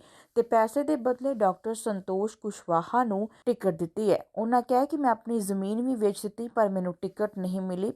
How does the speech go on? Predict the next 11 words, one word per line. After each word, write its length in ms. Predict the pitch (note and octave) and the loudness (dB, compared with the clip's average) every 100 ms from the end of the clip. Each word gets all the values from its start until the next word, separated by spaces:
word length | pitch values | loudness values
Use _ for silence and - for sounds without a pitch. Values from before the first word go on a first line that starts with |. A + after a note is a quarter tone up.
| _ - | _ 4
ਪਾਰਟੀ 360 | G#3 G#3+ D4 | 6 4 0
ਨੇ 140 | D4 D4 | -2 -4
ਟਿਕਟ 400 | B3 A#3 B3 - | -6 -4 -4 -2
ਭਾਜਪਾ 500 | B3 G#3 F#3+ - A3+ | 0 2 0 -2 -2
ਦੇ 200 | F#3+ F3+ - - | 0 -2 -4 -4
ਏਜੰਟ 480 | G#3+ F#3 A#3+ A#3 F#3 | -4 0 -2 -2 -6
ਨੂੰ 140 | E3+ - | -8 -10
ਦੇ 220 | F3+ G#3 F#3 | -2 2 2
ਦਿੱਤੀ 380 | E3 - G#3+ F3 | -2 -2 2 2
ਹੈ।" 100 | - _ _ _ _ _ _ _ | 2 _ _ _ _ _ _ _
ਪੰਜਾਬ 420 | A#3+ A#3 A#3+ B3+ | 0 4 6 6